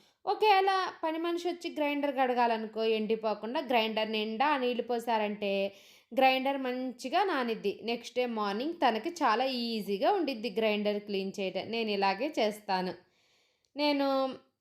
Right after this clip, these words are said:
ఇది ఉప్పుడు రవ్వ ఇడ్లీ కోసం నానబెట్టాను. దోస పిండి అయిపోయింది, వడపిండి కూడా వేసేసి పక్కన పెట్టేసుకున్నాను. మా పిల్లలకి వడలు తినేటప్పుడు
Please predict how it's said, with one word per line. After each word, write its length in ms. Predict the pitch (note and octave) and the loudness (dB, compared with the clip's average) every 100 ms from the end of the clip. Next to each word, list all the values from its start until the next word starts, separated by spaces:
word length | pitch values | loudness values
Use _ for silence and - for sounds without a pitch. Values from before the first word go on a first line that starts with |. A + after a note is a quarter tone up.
| _ - | _ -10
ఇది 380 | B3 A#3 A#3+ A#3 | -4 -2 0 2
ఉప్పుడు 320 | C4+ D#4 D4 | 2 2 4
రవ్వ 300 | A#3+ E3+ - - _ _ - | 4 2 -6 -8 _ _ -12
ఇడ్లీ 260 | A3 G3 C4+ | -8 -4 -2
కోసం 400 | B3 A3+ C4+ D4+ | 0 0 -2 -2
నానబెట్టాను. 880 | A3 G3+ F#3 F3+ F3 F3 A3+ G4 A#4+ _ _ _ _ G#3 | 0 0 -2 -4 -4 -4 -4 -4 -6 _ _ _ _ 0
దోస 240 | C4+ D4 F4+ | 2 2 0
పిండి 200 | D4 C4+ | -2 0
అయిపోయింది, 880 | G#3 G3 G#3+ G3 F#3+ F#3 G3+ G4+ C#5 - _ _ - | 0 0 -2 -2 -2 -4 -2 -2 -4 -12 _ _ 0
వడపిండి 460 | C4 C4+ C#4+ D4 C4 | 2 2 2 0 0
కూడా 220 | B3 D4 | 2 2
వేసేసి 520 | C#4 A#3 B3+ B3 A4+ A4+ | 2 2 0 0 -2 0
పక్కన 280 | G4 C#4 B3 | -2 0 -2
పెట్టేసుకున్నాను. 920 | G#3+ G#3 G3+ G3+ - F#3 F#3+ F3+ F3 E3+ - _ _ _ _ _ _ _ _ _ - | -2 -2 -4 -4 -8 -6 -2 -2 -4 -8 -16 _ _ _ _ _ _ _ _ _ -4
మా 100 | F4+ | 0
పిల్లలకి 680 | G4 F4+ D4 D4+ C#4+ C#4+ C#4+ | 2 4 4 4 2 2 2
వడలు 340 | C#4 B3+ C4 C4+ | 4 4 2 -2
తినేటప్పుడు 920 | C#4 B3+ A#3+ A#3+ A#3+ A#3 A#3 A#3 | -4 -2 0 -2 -2 -4 -2 -2